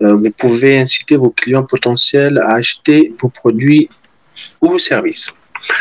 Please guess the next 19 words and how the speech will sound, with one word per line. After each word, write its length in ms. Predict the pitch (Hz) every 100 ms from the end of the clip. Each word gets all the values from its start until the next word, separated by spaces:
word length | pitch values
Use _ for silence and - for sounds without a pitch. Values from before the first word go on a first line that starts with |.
| - - - -
Donc, 180 | 117 -
il 60 | 117
ne 40 |
faut 160 | - 131
pas 200 | 139 139
oublier 420 | 131 131 156 156
que 140 | -
les 100 | 120
clients 320 | - 127 143
satisfaits 680 | 139 131 - - - - 160 156
peuvent 300 | 135 127 120
également 440 | 131 131 127 135 143
être 240 | - - -
de 80 |
bons 280 | 110 143 147
ambassadeurs 600 | 139 123 127 123 120 151
de 80 | 135
votre 320 | 120 120 -
marque 300 | 107 120 113